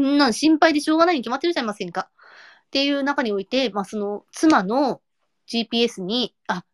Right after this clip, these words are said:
スマホにジーピーエスを仕込み、で、あの、奥様がで-、ですね、同窓会にいたんですね、同窓会に。で、あの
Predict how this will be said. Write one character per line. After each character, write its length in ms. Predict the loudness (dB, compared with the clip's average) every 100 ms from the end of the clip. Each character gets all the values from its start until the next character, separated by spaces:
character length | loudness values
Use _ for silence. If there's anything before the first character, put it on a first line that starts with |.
| _
ス 140 | -2
マ 80 | -2
ホ 80 | -2
に 100 | -4
ジ 140 | -4
ー 80 | -2
ピ 120 | 0
ー 20 |
エ 20 | 0
ス 100 | -4
を 40 |
仕 140 | -8
込 120 | -6 -4
み、 340 | -2 -2 -4 -12 _
で、 300 | 2 2 0 _ -20 -6
あ 120 | -2
の、 420 | -2 -2 -4 -6 _ _ _ _ _ -8
奥 180 | -4 -4
様 240 | -2 -4 -4
が 80 |
で-、 120 | -8 -14 _
で 120 | -12 -10
す 120 | -8
ね、 240 | -4 -4 0
同 140 | -2
窓 200 | 0 0
会 140 | 2 2
に 80 |
い 40 | 2
た 120 | 2
ん 40 |
で 60 | 2
す 100 | -2
ね、 100 | -4
同 140 | -4
窓 220 | -4 -4 -4
会 160 | -4
に。 160 | -4 -8 _ _ _ _
で、 340 | 2 4 4 -2 _ _ _ _
あ 160 | -6 -4
の 760 | -2 -2 -2 -2 -4 -8 -10